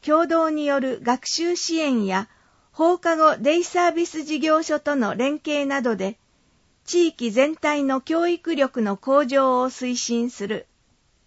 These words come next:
六月定例会委員会の概要。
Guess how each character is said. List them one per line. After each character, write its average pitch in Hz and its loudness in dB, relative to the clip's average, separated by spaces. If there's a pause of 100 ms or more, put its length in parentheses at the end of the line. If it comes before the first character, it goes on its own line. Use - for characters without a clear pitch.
(2000)
六 277 -2
月 370 -4
定 359 -2
例 349 0
会 233 -4
委 285 -4
員 370 -2
会 285 -2
の 220 0
概 226 0
要。 214 -2